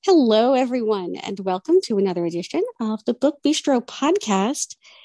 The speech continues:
This is Shannon coming to you from the storm-torn Midwest today.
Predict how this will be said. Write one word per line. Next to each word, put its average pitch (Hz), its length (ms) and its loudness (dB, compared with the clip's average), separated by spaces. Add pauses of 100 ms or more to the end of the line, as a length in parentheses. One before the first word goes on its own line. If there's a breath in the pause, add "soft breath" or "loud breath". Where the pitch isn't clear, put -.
(400 loud breath)
This 440 200 2
is 269 80 0
Shannon 214 560 2
coming 220 400 0
to 214 120 -10
you 214 400 -4
from 196 220 -4
the 160 480 -2
storm-torn 226 1500 -4
Midwest 175 680 -8
today. 185 500 -4